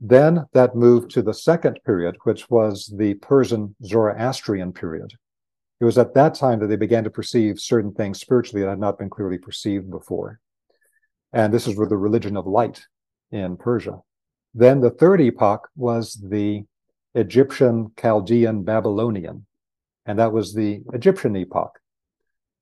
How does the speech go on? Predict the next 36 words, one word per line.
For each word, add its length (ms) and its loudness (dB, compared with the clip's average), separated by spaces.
Then 200 8
the 100 6
next 320 2
is 80 0
the 80 0
Greco-Roman 800 2
epoch. 500 -4
That's 200 -4
the 100 -6
fourth 300 2
period. 380 -8
And 260 2
at 60 0
that 240 4
point, 360 0
you 80 -8
know, 120 -4
the 80 -4
Romans 540 -2
conquered 380 -2
the 80 -2
known 280 -4
world, 420 0
sort 240 0
of 80 -6
thing, 240 -6
and 100 -6
they 100 4
developed 340 2
the 40 -8
foundations 540 -2
for 80 -16
modern 300 -6
science, 500 -8
et 80 -14
cetera. 380 -8